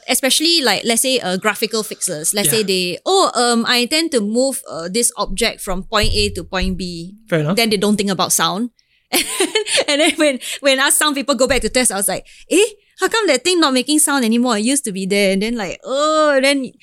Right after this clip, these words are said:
Speaker 1: then you kinda have to remix things a bit here and
Speaker 2: Yeah.
Speaker 1: there. So that's why, like, um, the team communication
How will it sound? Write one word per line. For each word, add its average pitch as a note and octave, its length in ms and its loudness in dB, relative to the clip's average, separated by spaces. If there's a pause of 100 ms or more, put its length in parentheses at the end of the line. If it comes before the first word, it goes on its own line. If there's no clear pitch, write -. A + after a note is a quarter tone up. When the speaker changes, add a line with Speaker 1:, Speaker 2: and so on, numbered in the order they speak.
(180)
Speaker 1:
then C4 100 2
you B3+ 100 0
kinda C#4+ 160 0
have B3+ 120 0
to A3+ 100 -4
remix B3+ 560 4
things A#3 420 0
a G3+ 80 -4
bit G#3 180 0
here A3 160 -4
and F#3+ 120 2
Speaker 2:
Yeah. D#3+ 80 4
Speaker 1:
there. D3 140 -4 (220)
So E4+ 140 0
that's C4+ 200 0
why, D4+ 140 2
like, F#3+ 380 0
um, F#3 560 -2 (720)
the - 120 -6
team E4 120 2 (120)
communication G#3+ 440 0